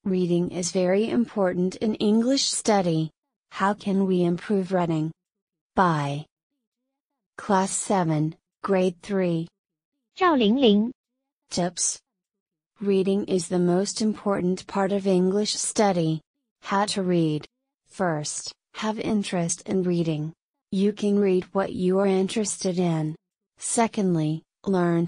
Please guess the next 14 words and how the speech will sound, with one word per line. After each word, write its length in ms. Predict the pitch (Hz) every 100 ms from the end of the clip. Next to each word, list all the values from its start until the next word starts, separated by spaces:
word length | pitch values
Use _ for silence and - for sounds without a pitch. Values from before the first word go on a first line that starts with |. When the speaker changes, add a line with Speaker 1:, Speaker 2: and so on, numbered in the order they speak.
| -
Speaker 1:
to 80 | 185
read 240 | 190 196
in 180 | 220 208
our 140 | 190
life. 580 | 180 165 147 147 - - _ _ _ -
The 120 | 202
final 500 | - 180 175 196 202
goal 320 | 202 196 180
of 140 | 180 185
English 560 | 185 185 202 214 -
reading 400 | 214 196 196 214
is 180 | - 185 -
to 100 | 190
live, 540 | 185 180 160 156 -